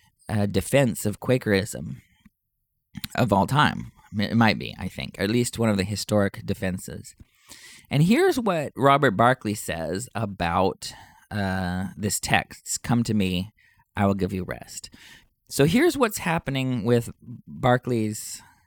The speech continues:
line of reasoning, is that if you are converted and regenerated, Christ's yoke,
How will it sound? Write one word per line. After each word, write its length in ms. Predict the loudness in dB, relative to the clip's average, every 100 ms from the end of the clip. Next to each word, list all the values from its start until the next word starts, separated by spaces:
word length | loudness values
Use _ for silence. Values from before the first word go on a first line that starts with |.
| _ _
line 380 | -6 0 2 2
of 160 | 0
reasoning, 760 | 0 2 2 0 -6 -10 -16 -18 _ -20 -20 -20 _
is 260 | -2 -2 0
that 600 | 2 2 2 -2 -16 -20 _ _ _ _ _ _ -18 -16 _
if 180 | -4 2
you 140 | 6
are 120 | 6
converted 680 | 4 0 0 4 4 6 2
and 180 | 2 0
regenerated, 960 | 0 0 0 2 2 0 -4 -8 -8 -10 -18 _ _ _
Christ's 520 | 0 2 2 -2 -2
yoke, 540 | 4 4 4 0 -16